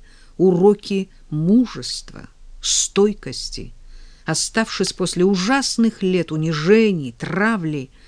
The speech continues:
такой же психологически здоровой, энергичной, красивой женщиной, какой была до тысяча девятьсот тридцать седьмого года. Это ли не победа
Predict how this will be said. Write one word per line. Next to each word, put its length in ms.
такой 380
же 160
психологически 1120
здоровой, 720
энергичной, 680
красивой 720
женщиной, 640
какой 260
была 320
до 320
тысяча 400
девятьсот 380
тридцать 360
седьмого 420
года. 320
Это 440
ли 300
не 340
победа 640